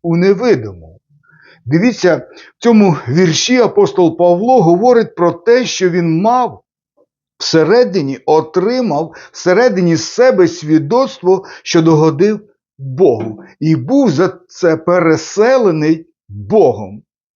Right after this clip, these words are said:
А без віри догодити Богові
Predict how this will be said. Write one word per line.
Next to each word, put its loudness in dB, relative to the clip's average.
А 0
без 0
віри -6
догодити 2
Богові -2